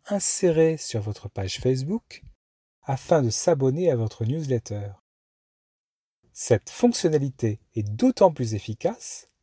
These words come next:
qu'elle vous épargnera la classique phrase d'invitation : « Voulez-vous souscrire à notre newsletter ? » Vous avez maintenant toutes les clés en main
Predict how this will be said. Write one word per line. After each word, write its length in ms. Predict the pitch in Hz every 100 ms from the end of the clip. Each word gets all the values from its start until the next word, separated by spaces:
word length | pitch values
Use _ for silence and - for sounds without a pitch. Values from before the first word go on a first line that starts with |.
| _
qu'elle 160 | 151
vous 240 | 123 127 143
épargnera 720 | 190 185 165 147 131 139 123
la 100 | 113
classique 560 | - 123 - 113 - -
phrase 520 | - - 147 127 110
d'invitation : « 760 | 139 127 120 107 - - 165 233 _ _ _ _ _ -
Voulez-vous 540 | 127 175 170 135 143
souscrire 540 | 185 117 - - 175 139
à 80 |
notre 240 | 117 107 117
newsletter ? » 500 | 135 131 117 - 95 - _ _ _ _ _ _ _ _ _ _ _ _ _ _ _ _ _
Vous 260 | 139 151
avez 180 | 202 185
maintenant 540 | 175 175 165 143 117 110 -
toutes 280 | 285 -
les 160 | 226 190
clés 240 | - 165
en 120 | 143 127
main 260 | 120 190